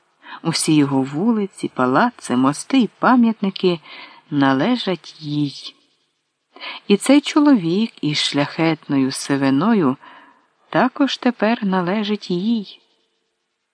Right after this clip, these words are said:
Його руки, що лежать на кермі, кермуватимуть віднині їхнім спільним життям. «Ми приїхали»,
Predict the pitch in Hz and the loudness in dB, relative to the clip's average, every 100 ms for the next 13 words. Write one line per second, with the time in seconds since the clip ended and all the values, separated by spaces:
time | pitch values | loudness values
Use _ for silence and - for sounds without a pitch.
0 | _ _ _ _ - 170 165 170 160 196 | _ _ _ _ 0 2 4 4 4 2
1 | 214 - 143 - - - - - 165 160 | 0 2 0 0 -12 -16 -12 0 2 2
2 | 151 165 151 156 143 - 139 139 160 226 | 2 0 0 0 -2 0 0 2 4 2
3 | - - - - 180 170 170 160 175 220 | 0 -10 -18 -6 0 2 2 2 2 2
4 | 180 175 165 - 147 139 147 151 247 240 | 0 -2 -2 -4 0 0 2 4 6 8
5 | 214 196 - - - - 151 247 - 185 | 6 0 -10 -20 -10 -4 0 0 0 0
6 | 190 180 160 - - _ - - - 143 | 2 0 -4 -16 -20 _ -16 -14 -2 0
7 | 135 127 123 98 131 127 123 _ - 120 | 2 0 -2 -4 -4 -6 -8 _ -6 -4
8 | - - _ _ _ _ _ _ _ _ | -6 -14 _ _ _ _ _ _ _ _
9 | _ _ _ _ _ _ _ _ _ _ | _ _ _ _ _ _ _ _ _ _
10 | _ _ _ _ _ _ _ _ - 170 | _ _ _ _ _ _ _ _ -4 4
11 | 240 - 233 180 143 139 - 139 143 | 4 4 4 2 0 -4 -4 -2 -2